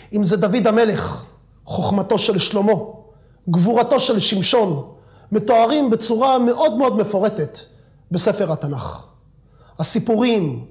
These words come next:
המאורעות, ההתרחשויות, המהלכים, מופיעים עד לפרטי פרטים בתנ"ך שלנו.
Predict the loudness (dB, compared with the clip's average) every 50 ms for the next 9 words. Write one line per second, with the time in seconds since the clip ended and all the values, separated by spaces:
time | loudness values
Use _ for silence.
0 | -6 -2 0 2 2 2 2 2 2 4 4 4 2 2 0 -4 -10 -14 -16 -16
1 | -8 -2 -2 0 0 0 -2 -2 -2 -2 -2 -2 0 0 2 2 2 0 -4 -8
2 | -10 -4 0 0 2 4 4 2 2 0 0 0 0 0 0 -2 -2 -6 -8 -12
3 | -16 -20 _ _ _ _ _ _ -20 _ _ _ _ _ _ _ -4 -4 -4 -2
4 | -2 0 0 0 0 0 -2 -2 0 -2 -2 -2 -4 -6 -4 -2 -2 -2 -2 -2
5 | -4 -4 -4 -2 -2 -4 -4 -4 -6 -10 -14 -20 -20 -20 _ _ _ _ _ _
6 | -8 -6 -4 -4 -4 -4 -4 -6 -8 -8 -10 -12 -14 -16 -20